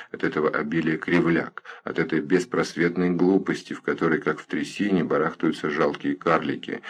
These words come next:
от времени до времени насмешливо поднимаемые на ладонь Гулливера Гоголя. И для того, чтобы они были еще нелепее, он и сам говорит о них, и их заставляет говорить нарочито смешной речью.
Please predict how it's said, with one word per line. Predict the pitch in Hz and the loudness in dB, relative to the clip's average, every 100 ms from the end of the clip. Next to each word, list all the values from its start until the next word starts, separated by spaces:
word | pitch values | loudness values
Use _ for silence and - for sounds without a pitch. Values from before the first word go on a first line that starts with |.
| - - | -12 -4
от | 76 73 | -2 0
времени | 82 82 80 | 2 4 2
до | 76 78 | 2 0
времени | 78 90 92 85 | 4 6 6 4
насмешливо | 80 - 87 87 - 85 78 | 0 -2 -2 -2 2 2 2
поднимаемые | - 78 76 76 73 76 73 | 0 -2 0 -2 -2 -2 -2
на | 73 | 0
ладонь | 71 71 76 73 | 0 0 -2 -2
Гулливера | 76 76 73 71 71 | -2 -2 2 2 2
Гоголя. | 78 71 58 58 _ _ _ - - - - | 0 -2 -4 -10 _ _ _ -20 -18 -18 -10
И | 92 | -4
для | 92 | 4
того, | 101 113 | 8 8
чтобы | 117 95 101 | 6 2 4
они | 104 104 | 6 4
были | 95 101 | 4 4
еще | 95 - 98 | 4 2 4
нелепее, | 95 92 92 123 123 73 67 62 - _ - | 6 6 6 6 4 0 0 -4 -8 _ -2
он | 104 117 | 4 4
и | |
сам | - 131 107 | 4 4 4
говорит | 78 78 76 71 67 | 6 6 6 2 -2
о | |
них, | 67 62 60 - - - | -2 -4 -6 -10 -16 -2
и | 87 104 | 4 4
их | 95 | 4
заставляет | 95 - 90 92 92 | 0 4 6 8 6
говорить | 80 82 90 101 | 6 4 6 4
нарочито | 101 92 82 - 85 - | 6 6 6 2 -6 -6
смешной | - 85 - 87 87 | -4 -4 0 4 4
речью. | 101 98 - - - | 4 2 -2 -10 -14